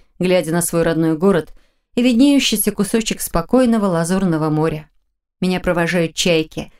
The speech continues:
с тоскливыми криками, птицы летают над другим морем,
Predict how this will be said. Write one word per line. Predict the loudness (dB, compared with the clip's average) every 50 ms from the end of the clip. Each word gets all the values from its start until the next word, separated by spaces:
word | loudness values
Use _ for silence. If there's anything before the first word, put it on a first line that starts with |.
| _ _ _ -16
с | -8 -2
тоскливыми | -2 -2 0 0 0 2 4 4 4 2 2 -2 -2
криками, | 0 -2 -2 -2 0 -2 0 0 0
птицы | -2 -2 0 0 0 0 0 -2
летают | 0 -2 0 2 2 2 2 2 0 -2
над | -4 -4 -4
другим | -2 -4 -4 -2 0 0 0
морем, | 0 0 0 0 -2 -4 -8 -12